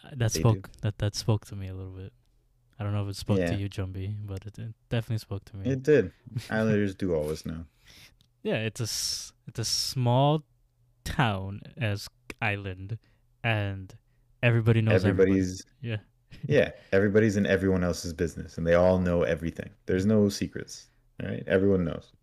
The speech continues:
Speaker 1: Yeah, except, you know, about the fucking <laughs> Nosferatu flying around.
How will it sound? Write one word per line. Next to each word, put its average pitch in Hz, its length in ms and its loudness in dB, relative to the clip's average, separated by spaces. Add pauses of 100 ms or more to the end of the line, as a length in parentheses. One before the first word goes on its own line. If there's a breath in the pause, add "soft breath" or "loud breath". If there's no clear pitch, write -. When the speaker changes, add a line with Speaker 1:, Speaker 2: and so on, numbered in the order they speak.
(180)
Speaker 1:
Yeah, 123 260 -12
except, 110 500 -12
you 104 80 -8
know, 104 320 -12 (120)
about 104 260 -8
the 101 100 -12
fucking 101 560 -8 (480)
<laughs> - 360 -16
Nosferatu 101 760 -2
flying 98 320 -4
around. 131 480 -2